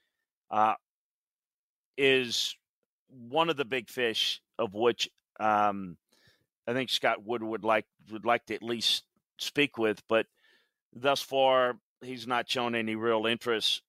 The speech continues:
in moving from where he is. Uh, and then, uh, there's two or three others that I know absolutely wants the job, and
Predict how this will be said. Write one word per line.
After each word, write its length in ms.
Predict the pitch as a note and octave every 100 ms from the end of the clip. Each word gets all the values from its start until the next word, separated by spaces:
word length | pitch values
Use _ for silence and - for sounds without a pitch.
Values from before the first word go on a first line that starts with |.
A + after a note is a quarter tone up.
| -
in 220 | G#2+ G#2+
moving 360 | A#2+ A2+ A2+ A2
from 240 | A2 G#2
where 180 | G#2+ G#2
he 220 | G2+ G#2
is. 380 | A#2 B2+ A#2+ - _ _ _ _ -
Uh, 160 | B2 B2+
and 140 | C3+ C3+
then, 320 | C3+ C3+ C3+
uh, 160 | B2 B2+
there's 380 | C3+ B2+ - - -
two 120 | C#3+
or 40 |
three 240 | - B2+ B2
others 420 | B2 A#2 A2 -
that 260 | A2+ A2
I 140 | G#2+ A2+
know 340 | A2+ A2+ A2 G2+
absolutely 560 | A2+ - A2+ G#2+ G#2+
wants 400 | G2 G#2+ G2+ -
the 80 | G2+
job, 480 | D#2+ G#2 G#2 G#2 G#2
and 260 | G2 F#2+